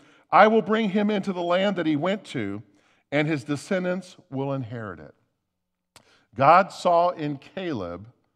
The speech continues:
something of a quality. God saw Caleb to be holy. God saw Caleb to be sanctified, to be consecrated for the work of God,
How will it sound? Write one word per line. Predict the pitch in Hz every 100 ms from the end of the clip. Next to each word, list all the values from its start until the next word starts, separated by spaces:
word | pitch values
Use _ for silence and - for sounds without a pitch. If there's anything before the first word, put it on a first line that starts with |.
| _ _ _
something | - - 127 135 127
of | 120
a | 117
quality. | - 147 135 101 - - - _ _ _ _ _
God | 135 151 170
saw | - 175 156
Caleb | - 185 175 135 -
to | 123
be | 131
holy. | 120 - 170 156 101 90 - - -
God | 151 165 -
saw | 180 143
Caleb | - 180 175 127 113
to | 127
be | 131 123 - -
sanctified, | - - 175 147 131 - 117
to | 120
be | 120
consecrated | - - 190 185 160 - 127 117
for | 123
the | 110
work | 104 190 185
of | 147
God, | 139 147 104 -